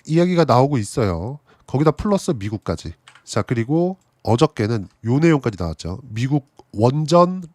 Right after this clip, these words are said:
르네상스 재시동, 발전량 이천오십 년까지 네 배로 행정명령에 서명을 했습니다. 자, 트럼프 행정부가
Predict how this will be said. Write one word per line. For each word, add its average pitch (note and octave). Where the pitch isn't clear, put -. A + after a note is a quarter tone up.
르네상스 B2
재시동, G2+
발전량 D3
이천오십 D3
년까지 C3
네 F#2
배로 D#2+
행정명령에 F#3+
서명을 B2+
했습니다. G#2
자, A2
트럼프 A#3
행정부가 A#2